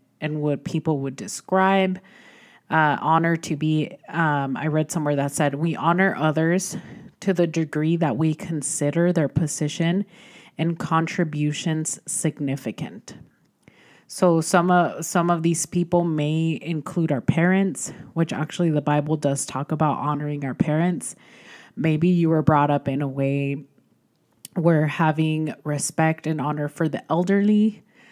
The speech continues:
is something that's very important, and people who are placed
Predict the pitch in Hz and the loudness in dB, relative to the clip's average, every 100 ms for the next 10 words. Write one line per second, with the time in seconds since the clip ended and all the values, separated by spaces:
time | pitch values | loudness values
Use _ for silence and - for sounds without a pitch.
0 | - _ _ - 185 180 170 170 160 151 | -20 _ _ -2 -2 0 -2 -2 0 -2
1 | - 160 156 147 170 156 170 208 - - | -2 -2 -2 -2 -2 0 0 0 -2 -10
2 | - - - 196 214 262 262 - 202 196 | -16 -18 -2 2 4 4 0 0 0 2
3 | 190 170 165 156 - 165 156 165 - | 2 2 2 2 -2 0 0 0 -4